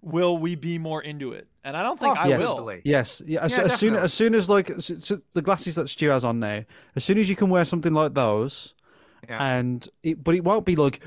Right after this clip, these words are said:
Speaker 2: you're in V R. It'll be like interfaces. It'll be
Speaker 1: Right,
Speaker 2: like your
Speaker 1: right.
Speaker 2: phone, but on your glasses.
Speaker 1: I mean,
Speaker 2: That
Speaker 1: I don't
Speaker 2: shit,
Speaker 1: know if I
Speaker 2: that will
Speaker 1: will.
Speaker 2: take off.
Speaker 1: I, I'll be honest. I mean, it might
Speaker 2: No,
Speaker 1: take
Speaker 2: you
Speaker 1: off.
Speaker 2: won't because
Speaker 1: I
Speaker 2: you're a
Speaker 1: won't.
Speaker 2: big hippie
Speaker 1: <laughs>
Speaker 2: Buddhist, right?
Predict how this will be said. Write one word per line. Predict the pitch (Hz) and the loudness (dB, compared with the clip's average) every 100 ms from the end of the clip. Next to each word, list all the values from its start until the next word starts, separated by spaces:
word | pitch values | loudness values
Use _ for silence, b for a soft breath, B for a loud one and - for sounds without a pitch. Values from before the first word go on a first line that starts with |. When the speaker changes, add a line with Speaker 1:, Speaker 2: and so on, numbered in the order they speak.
| 143 | -2
Speaker 2:
you're | 135 147 | 4 6
in | 147 131 | 4 2
V | 117 131 | 4 4
R. | 151 143 110 131 | 6 4 4 4
It'll | 143 143 | 2 2
be | 147 | 4
like | 139 135 - - | 4 2 0 -2
interfaces. | 190 180 - 113 104 113 | -2 0 0 0 0 -2
It'll | 143 151 | -2 0
be | 151 | 2
Speaker 1:
Right, | 139 131 | 2 2
Speaker 2:
like | 139 139 | -6 -2
your | 139 | -2
Speaker 1:
right. | - 170 - | 0 -2 0
Speaker 2:
phone, | 110 135 - b - | -2 -2 -6 b -2
but | 139 | 2
on | 143 139 | 2 2
your | 135 | 0
glasses. | 113 165 185 - 113 123 - B B B | 0 0 -2 -8 -12 -12 -18 B B B
Speaker 1:
I | B | B
mean, | 143 | -2
Speaker 2:
That | 196 | -2
Speaker 1:
I | |
don't | 247 | -2
Speaker 2:
shit, | 381 135 | -2 -4
Speaker 1:
know | 349 | -2
if | - | -2
I | |
Speaker 2:
that | 165 | 0
will | 143 | 0
Speaker 1:
will. | 135 | 0
Speaker 2:
take | 135 123 | 0 -2
off. | 123 98 - | -2 -6 -8
Speaker 1:
I, | - | -16
I'll | 170 | -14
be | 208 | -14
honest. | 226 214 - 156 | -16 -16 -16 -12
I | |
mean, | 175 | -10
it | 190 | -4
might | 208 | 2
Speaker 2:
No, | 226 | 4
Speaker 1:
take | 165 | 6
Speaker 2:
you | 254 | 6
Speaker 1:
off. | 214 | 6
Speaker 2:
won't | 127 165 | 4 2
because | 180 185 160 | 0 0 0
Speaker 1:
I | |
Speaker 2:
you're | 180 170 | 2 0
a | |
Speaker 1:
won't. | 143 | 2
Speaker 2:
big | 160 147 | 0 -2
hippie | 139 151 156 151 139 135 - | -4 -4 0 0 0 -2 -2
Speaker 1:
<laughs> | |
Speaker 2:
Buddhist, | 165 196 180 - 185 | 2 2 2 -4 -2
right? | 120 147 | 0 0